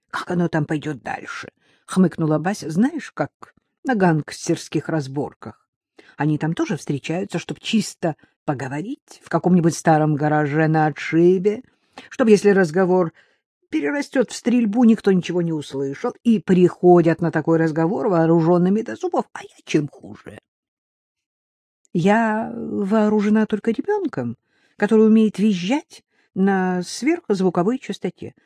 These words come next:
поделилась я, глядя, как Элька вырывает из рук Овенгиной дочки Кристины плюшевого дракона. Овенга, внимательно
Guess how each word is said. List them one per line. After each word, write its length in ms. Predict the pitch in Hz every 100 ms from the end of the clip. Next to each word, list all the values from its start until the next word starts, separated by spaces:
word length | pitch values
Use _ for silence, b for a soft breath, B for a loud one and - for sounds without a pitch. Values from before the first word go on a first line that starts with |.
| _
поделилась 500 | - 160 165 165 160
я, 100 | 165
глядя, 300 | 156 165 160
как 240 | 156 165 - 202
Элька 280 | 185 -
вырывает 440 | 170 170 170 160 156
из 140 | 160
рук 260 | 170 - -
Овенгиной 640 | - 165 160 156 151 156 151
дочки 440 | 147 151 - 147
Кристины 520 | - 160 - 156 151
плюшевого 600 | 147 160 143 156 151 147
дракона. 640 | 147 156 160 - 104 82 - _ _ _ _ _
Овенга, 340 | - 339 320 254
внимательно 600 | 208 202 196 185 185